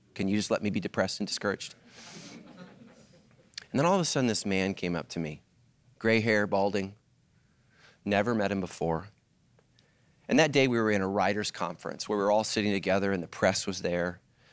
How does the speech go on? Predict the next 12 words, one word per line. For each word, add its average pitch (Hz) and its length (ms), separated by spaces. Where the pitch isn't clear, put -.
People - 220
were 98 100
taking 95 320
questions. 87 560
There 120 140
were 90 80
hundreds 123 540
and 82 80
hundreds 95 400
of 82 40
famous 117 680
writers. - 460